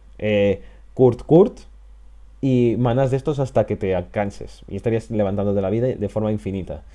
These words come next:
¿Qué más tiene este mazo? Pues tiene una Európolis. Esta Európolis va a hacer de que todos los turnos dos este mazo van a estar dedicados enteramente a jugar a Európolis.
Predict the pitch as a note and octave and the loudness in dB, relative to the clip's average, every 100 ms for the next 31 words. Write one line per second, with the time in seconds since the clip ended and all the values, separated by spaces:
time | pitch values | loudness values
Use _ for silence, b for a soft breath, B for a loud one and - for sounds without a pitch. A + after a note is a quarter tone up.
0 | B B B B B - - D#3 E3+ F3 | B B B B B -20 0 4 4 4
1 | E3+ E3 D#3+ D#3+ F#3 F3+ G#2+ G#2+ - D3+ | 2 2 2 4 4 4 2 0 2 2
2 | E3 F#3 - - - - D#3 C3+ G#2 F#2+ | 2 0 -6 -20 -18 -2 2 6 6 4
3 | G2 G2 G#2+ - - - G3+ G3 F#3+ G3 | 2 -2 -2 -10 -14 0 4 4 4 4
4 | G3 - C3 C#3+ E3+ C3+ G#2+ G#2 - E3 | 2 2 2 4 4 4 2 0 2 4
5 | E3+ - D#3 C#3+ A#2+ C#3+ D3 - - A#2+ | 4 2 -2 2 2 2 0 -10 -6 0
6 | B2+ B2+ C3 B2 A2+ A2+ A2 A#2 G#2 G#2+ | 0 0 0 0 2 0 0 0 2 2
7 | G#2 G2 E3 E3+ D#3 A#2 C#3+ C3 A#2+ B2+ | 2 2 0 0 -2 -2 0 0 0 -2
8 | D3 A#2 G#2 G2+ G2 C3+ A2+ E2+ C#2+ | -2 0 2 4 4 4 2 -2 -8